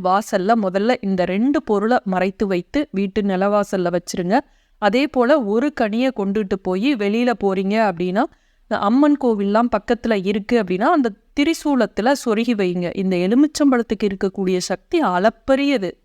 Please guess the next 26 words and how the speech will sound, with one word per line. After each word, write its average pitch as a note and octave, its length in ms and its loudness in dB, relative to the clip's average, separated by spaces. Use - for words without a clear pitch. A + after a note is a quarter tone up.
இந்த A#3 280 4
எலுமிச்சம்பழத்தை D4 880 0
வெட்டி F#3 360 -4
வீட்டு A#3+ 420 -2
நிலவாசப்படியில G3+ 920 0
வச்சு F3 400 -2
உங்க B3+ 280 2
வீட்ல G3+ 320 0
வந்து G3+ 260 0
கண் G#3 220 0
திருஷ்டினால G#3+ 680 -2
பல F#3+ 220 -2
பாதிப்புகள் G3+ 640 0
வருது F#3 320 2
அப்படின்னா F#3 420 0
அதற்கு A#3 380 0
காரணம் C4 520 2
இருக்கு, G3+ 320 -2
பல F#3 240 0
காரணங்கள். F#3+ 540 0
அதுல B3+ 380 4
வந்து A3+ 320 0
இந்த A#3 280 2
எலுமிச்சம்பழம் A#3 800 0
காஞ்சி G#3+ 480 0
போயிருந்து, F#3 640 0